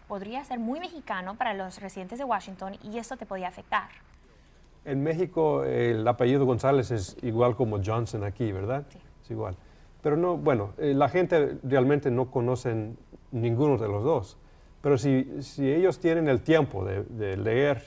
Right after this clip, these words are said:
Speaker 2: y preparar y entender nosotros, yo creo que yo voy a ganar, porque tengo yo la experiencia y me fui, eh, designado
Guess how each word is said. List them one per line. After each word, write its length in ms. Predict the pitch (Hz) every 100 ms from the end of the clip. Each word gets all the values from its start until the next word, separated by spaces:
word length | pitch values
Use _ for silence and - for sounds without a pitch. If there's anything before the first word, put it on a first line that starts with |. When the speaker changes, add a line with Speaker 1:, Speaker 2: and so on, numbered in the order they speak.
| -
Speaker 2:
y 240 | 104 98
preparar 640 | 95 120 110 120 143 139 - - -
y 80 | 120
entender 640 | 127 131 127 151 117 - -
nosotros, 640 | 139 123 156 - 104 - - - - - - -
yo 140 | 147
creo 220 | 143 180
que 200 | 143 123 113
yo 120 | 131 139
voy 140 | 135
a 20 |
ganar, 320 | 120 143 110 - -
porque 220 | 117 101
tengo 300 | 120 135 131
yo 120 | 127 143
la 200 | 123 110
experiencia 760 | 95 117 131 151 156 160 151 - - - -
y 240 | 139 139 - -
me 200 | 147 135
fui, 440 | 135 156 151 143 -
eh, 420 | 131 120 113 117 - - - - - 127
designado 720 | 120 120 127 135 139 123